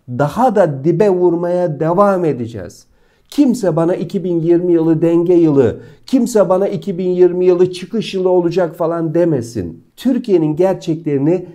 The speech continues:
azıcık gören herkes iki bin yirmi yılının iki bin on dokuzdan çok daha zor olacağını net bir şekilde görür çünkü.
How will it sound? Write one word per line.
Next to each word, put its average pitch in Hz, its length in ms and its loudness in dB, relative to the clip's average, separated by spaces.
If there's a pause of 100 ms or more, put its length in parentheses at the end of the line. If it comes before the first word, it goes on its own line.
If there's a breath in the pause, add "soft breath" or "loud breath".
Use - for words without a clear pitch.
(240 loud breath)
azıcık 185 580 -2
gören 143 480 0
herkes 165 600 0 (280 soft breath)
iki 202 280 -2
bin 175 120 0
yirmi 160 520 2
yılının 147 520 0 (200)
iki 180 360 -2
bin 139 320 0
on 190 280 4
dokuzdan 135 680 -6
çok 208 340 -4
daha 135 240 -2
zor 160 300 0 (120)
olacağını 151 800 0 (260 loud breath)
net 175 440 2
bir 151 140 2
şekilde 135 540 -6
görür 120 540 -2
çünkü. - 360 -14